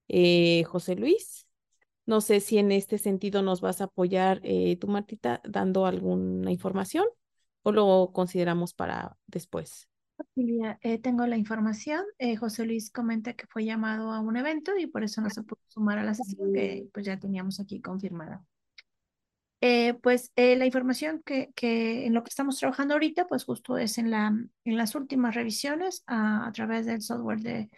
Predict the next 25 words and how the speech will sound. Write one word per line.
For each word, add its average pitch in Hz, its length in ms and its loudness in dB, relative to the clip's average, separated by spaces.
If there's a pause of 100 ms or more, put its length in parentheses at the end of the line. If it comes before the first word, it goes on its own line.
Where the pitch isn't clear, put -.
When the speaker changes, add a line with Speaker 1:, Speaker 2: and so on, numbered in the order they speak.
(260)
Speaker 2:
de 226 140 -4
Trinity 320 480 -2
para, 220 600 0
para, 214 500 -2 (540)
eh, 214 420 -2
pues, 214 380 -4 (880)
identificar 240 760 2
que 240 100 0
no 240 200 0
tengamos 233 440 0
ahí 226 220 -2
ningún 226 300 -2
problema 220 480 -2
con, 214 480 -2
con 214 220 0
temas 220 380 0
de, 214 460 0
de 226 160 -2
plagio. 294 420 0 (960)
Y 311 420 4
estamos 254 560 4
trabajando 302 560 0
también 339 460 -2
en 262 160 6
la, 320 340 0